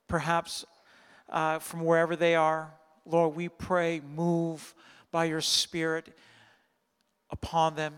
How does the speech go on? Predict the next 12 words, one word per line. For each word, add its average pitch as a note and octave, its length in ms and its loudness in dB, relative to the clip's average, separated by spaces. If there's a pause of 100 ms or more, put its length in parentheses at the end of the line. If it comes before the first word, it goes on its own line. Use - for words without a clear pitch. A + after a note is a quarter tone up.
and D3+ 180 -10
within D#3 400 -2
them. D#3 200 -6 (1040)
Lord, E3 240 4
that D#3+ 100 0
there E3 120 0
will D#3+ 160 -2
be D#3 600 -2 (1000)
an D#3+ 100 -2
encouragement E3 760 0
that D#3 200 -6
comes D#3 500 -6